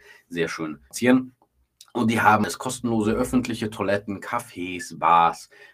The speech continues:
Bänke, wo man sich hinsetzen kann. Sehr viele Programme werden da. Also wenn ihr in Budapest seid, der Kopa Sziget heißt das übrigens, Kopa Sziget bei der Rákóczi-Brücke, auf jeden Fall ein Spaziergang da,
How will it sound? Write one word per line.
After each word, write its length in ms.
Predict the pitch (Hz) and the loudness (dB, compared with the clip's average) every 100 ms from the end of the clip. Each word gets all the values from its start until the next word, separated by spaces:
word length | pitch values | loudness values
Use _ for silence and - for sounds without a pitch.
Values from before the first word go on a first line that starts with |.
| _ _ | _ _
Bänke, 580 | 92 85 98 107 107 104 | -20 -2 2 2 2 -2
wo 140 | 95 | -2
man 160 | 95 90 | -4 -4
sich 120 | 87 | -6
hinsetzen 520 | 110 107 95 - 95 | -2 0 -2 -6 -10
kann. 400 | 87 92 92 90 | 0 2 2 -2
Sehr 180 | 90 120 | -2 -2
viele 220 | - 120 | 0 -4
Programme 500 | 113 107 101 104 101 | 0 0 4 2 2
werden 300 | 95 92 92 | 0 0 0
da. 200 | 87 87 | 0 2
Also 240 | 101 110 107 | 2 2 4
wenn 140 | 131 | 4
ihr 60 | 147 | 4
in 100 | 123 | 2
Budapest 400 | 131 - 113 104 | 2 0 0 -4
seid, 160 | 101 | -4
der 80 | 104 | -4
Kopa 320 | - 165 - | -4 2 6
Sziget 600 | 113 113 90 117 113 - | 6 2 4 6 6 4
heißt 280 | 95 87 - | -2 -2 -6
das 140 | 92 | -12
übrigens, 580 | 98 92 92 90 120 120 | -10 -8 -8 -4 -4 -4
Kopa 300 | - 123 98 | -6 -6 -6
Sziget 340 | - 87 104 110 - - - | -6 -4 -4 -4 -8 -20 -8
bei 120 | 101 101 | -4 -2
der 160 | 95 | 0
Rákóczi-Brücke, 880 | 90 92 - 85 82 82 85 82 80 - _ | 2 0 -2 -12 -10 -12 -12 -10 -12 -14 _
auf 220 | - 82 | -14 -12
jeden 180 | 92 85 | -10 -10
Fall 300 | 82 78 78 - - _ | -6 -6 -6 -12 -20 _
ein 160 | 92 | -12
Spaziergang 720 | 90 - 87 - 92 85 82 80 | -8 -8 -6 -6 -4 -2 -2 -2
da, 280 | 78 76 | -2 -2